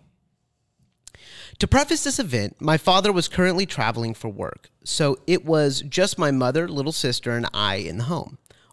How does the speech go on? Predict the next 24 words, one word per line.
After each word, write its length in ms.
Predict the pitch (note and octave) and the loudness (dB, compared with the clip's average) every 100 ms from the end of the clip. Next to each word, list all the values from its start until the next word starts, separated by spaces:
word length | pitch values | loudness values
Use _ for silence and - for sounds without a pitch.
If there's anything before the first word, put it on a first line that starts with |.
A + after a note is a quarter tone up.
| - | 2
Also, 520 | G#3+ G#3+ - - - - - - | 2 2 -4 -6 -12 -20 -20 -4
my 200 | D3+ D3+ | 0 0
first 480 | - - G3+ A3 - | 0 0 2 4 4
ever 180 | G3+ F#3 | 4 4
experience 640 | - - C3+ C3 B2+ A#2+ | 0 -2 0 0 -2 -2
may 160 | C3+ C3+ | -2 -2
seem 260 | - B2 | -2 -4
very 300 | A2 C3 D3+ | -2 0 0
familiar 400 | D#3+ D#3+ B2 A#2 | 0 -2 -2 -2
to 160 | A2+ B2 | -4 -6
a 40 | |
lot 220 | G#2 G#2 | -4 -4
of 80 | G2+ | -4
people. 360 | - C#3 - - - - - | -6 -8 -8 -16 -18 -18 -2
As 160 | C#3+ C#3 | 0 0
a 40 | |
child, 580 | - F3+ G3 C#3 A2 G#2+ | 0 0 0 0 -2 -6
and 180 | C3 C3 - | -4 -4 -2
even 220 | F3 D3+ | 0 0
into 160 | D#3+ | 0
my 120 | D3+ C3 | 0 -2
teenage 540 | - F3+ D#3+ A#2+ A2 | -2 -2 0 0 -4
years, 340 | G#2 G2+ G#2+ - - - _ | -6 -6 -8 -12 -18 -20 _
I've 160 | C#3 | 0